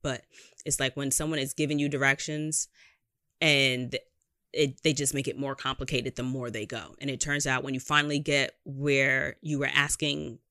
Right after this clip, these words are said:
to be directed to, and you listen to the directions that the person gave you, and you see what you needed to do, it was just like, "So what the fuck was they talking about?" I'm that person. <laughs> I'm gonna give you the, "What the fuck was she talking about?" I'm gonna give you the long, drawn out, because that's the way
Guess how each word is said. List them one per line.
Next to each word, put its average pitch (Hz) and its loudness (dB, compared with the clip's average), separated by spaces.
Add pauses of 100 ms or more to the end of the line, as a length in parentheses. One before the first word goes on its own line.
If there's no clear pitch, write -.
(120)
to - -2
be 135 0
directed 147 2
to, 143 -2 (680)
and 147 4
you 139 6
listen 160 6
to 156 2
the 147 2
directions 143 2
that 143 -2
the 135 -8
person 139 -2
gave 151 10
you, 139 4
and 135 0
you 131 -2
see 165 4
what 135 0
you 143 0
needed 131 2
to 139 -6
do, 156 4
it 135 2
was 139 -2
just 139 -4
like, 156 -6
"So 170 -6
what 196 -4
the 220 -10
fuck 226 -10
was 170 -4
they 214 0
talking 123 -8
about?" 113 -10 (500)
I'm 185 2
that 151 6
person. - -6 (240)
<laughs> - -10
I'm 202 10
gonna 202 4
give 185 4
you 165 0
the, 135 -6 (460)
"What 202 -10
the 202 -12
fuck 190 -4
was 170 0
she 160 2
talking 160 0
about?" - -6 (760)
I'm 131 -10
gonna 165 4
give 185 8
you 185 0
the 175 2
long, 175 -4 (180)
drawn 160 2
out, 175 0 (440)
because 160 6
that's 156 6
the 165 2
way 147 4